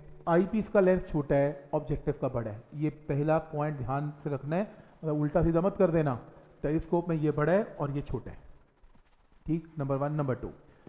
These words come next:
आपका object infinite distance पे पड़ा होगा, क्योंकि finite में तो हो नहीं सकता, तो इनफाइनाइट distance पे पड़ा है, तो rays infinite distance पे आती हैं और यहाँ पे आके मिलती हैं। कहाँ पे मिलती हैं?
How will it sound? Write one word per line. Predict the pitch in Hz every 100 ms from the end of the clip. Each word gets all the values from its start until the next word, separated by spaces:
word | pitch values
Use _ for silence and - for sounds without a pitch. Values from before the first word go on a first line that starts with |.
| - _ _ -
आपका | 160 165 220
object | 226 175 151 156 160 - -
infinite | 180 170 170 160 165 196
distance | 175 - 165
पे | - 160
पड़ा | 143 139
होगा, | 139 135 139 160 -
क्योंकि | 165 160
finite | - 151 156
में | 156
तो | 156
हो | 165
नहीं | 156
सकता, | 156 - 160
तो | - - _ _ 196
इनफाइनाइट | 185 165 147 160 190
distance | 190 - 165
पे | 170
पड़ा | 165 151
है, | 156 165 - -
तो | 170
rays | 156 175 170
infinite | 170 147 143 147 185
distance | 175 - 170 -
पे | 170
आती | 147 156
हैं | 151 160 156 - - -
और | 196 180
यहाँ | 170 180
पे | 190 190
आके | 156 - 175
मिलती | 151 139 143
हैं। | 117 - - - - - - _ _ _ _ -
कहाँ | 156 165
पे | 190
मिलती | 180 165 185
हैं? | 196